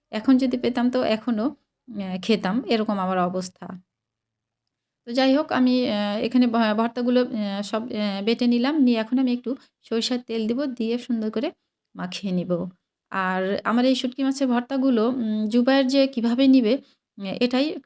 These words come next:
শুধু ভাবছি। আসলে ভাবছি বললে ভুল হবে, কারণ আমি তো, উম, মা ছেলে দুজনেই খেয়েছি, খাওয়া দাওয়ার পরেই কিন্তু আসলে ভয়েসটা দিচ্ছি।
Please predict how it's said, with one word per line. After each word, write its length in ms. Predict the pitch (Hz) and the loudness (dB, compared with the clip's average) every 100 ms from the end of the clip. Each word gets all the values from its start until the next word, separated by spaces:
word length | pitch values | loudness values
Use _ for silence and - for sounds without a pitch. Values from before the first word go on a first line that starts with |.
| - | -6
শুধু 220 | 233 240 | 2 4
ভাবছি। 500 | 226 - - 180 180 - _ - | 4 0 -6 -6 -6 -12 _ -10
আসলে 280 | 277 302 | -2 2
ভাবছি 480 | 277 254 254 - 285 277 | 4 2 0 -2 -2 0
বললে 260 | 240 247 240 | 2 4 4
ভুল 260 | 226 226 240 | 2 2 2
হবে, 280 | 240 208 | 2 -2
কারণ 360 | 247 202 214 247 | -2 -2 2 2
আমি 200 | 226 240 | 2 0
তো, 200 | 247 254 - _ _ | 0 -4 -4 _ _
উম, 160 | 226 208 | -8 -4
মা 160 | 208 | -2
ছেলে 320 | 214 240 226 240 | 0 0 0 2
দুজনেই 380 | 220 214 233 | 0 0 0
খেয়েছি, 380 | 247 240 220 262 | 0 0 0 -2
খাওয়া 220 | 262 208 | 0 -2
দাওয়ার 180 | 190 208 | 0 -4
পরেই 260 | 226 202 226 | -4 -2 0
কিন্তু 260 | 220 208 | 0 -2
আসলে 320 | 196 202 190 294 - - _ | -6 -4 -6 -6 -10 -20 _
ভয়েসটা 440 | 202 226 196 196 185 | -4 -2 -2 -2 -2
দিচ্ছি। 460 | 175 170 - 180 | -2 -6 -10 -10